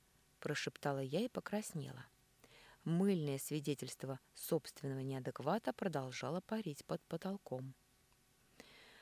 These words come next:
Ты не представляешь, что вытворяли у костра перевёртыши. «Хороводы водили?» —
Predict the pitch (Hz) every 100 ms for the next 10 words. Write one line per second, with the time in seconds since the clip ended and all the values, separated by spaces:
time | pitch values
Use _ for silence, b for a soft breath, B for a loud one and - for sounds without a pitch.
0 | B B _ - 170 214 220 220 - 247
1 | 240 180 185 180 - - - - - 196
2 | 160 143 139 151 165 147 139 143 - -
3 | 143 - 170 226 220 131 - - - 131
4 | _ _ _ _ _ _ - - 185 175
5 | 180 320 330 180 151 127